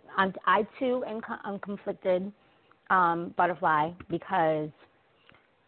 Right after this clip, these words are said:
you know, you always wanna believe survivors, okay? Because no matter what you hear about people reporting and, and having false reports,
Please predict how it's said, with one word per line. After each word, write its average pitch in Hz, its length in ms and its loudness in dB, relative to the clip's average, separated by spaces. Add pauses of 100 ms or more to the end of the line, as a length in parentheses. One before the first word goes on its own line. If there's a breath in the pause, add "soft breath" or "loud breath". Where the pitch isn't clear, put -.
(280)
you 202 120 2
know, 190 80 6
you 185 200 2
always 196 360 4
wanna 185 240 -4
believe 170 360 -4
survivors, 156 520 -6 (480 loud breath)
okay? 165 500 -2
Because 170 480 -4 (460)
no 185 100 -2
matter 190 300 2
what 202 260 0
you 233 120 -4 (100)
hear 208 440 2
about 170 540 0 (880)
people 196 300 -2
reporting 254 880 0
and, 185 320 -4 (160)
and 180 300 -6 (560 soft breath)
having 202 400 -2
false 202 240 2
reports, 285 440 -2